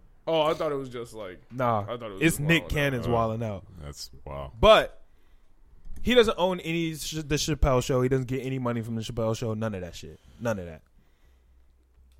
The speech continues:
Speaker 2: Viacom signs a deal with Netflix to put the Chappelle Show on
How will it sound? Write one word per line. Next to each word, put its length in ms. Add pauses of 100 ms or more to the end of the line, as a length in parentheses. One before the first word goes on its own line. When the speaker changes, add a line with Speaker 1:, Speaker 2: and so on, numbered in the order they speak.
(100)
Speaker 2:
Viacom 800 (1300)
signs 400
a 40
deal 260
with 180
Netflix 760 (480)
to 180
put 400
the 80
Chappelle 500
Show 420 (100)
on 560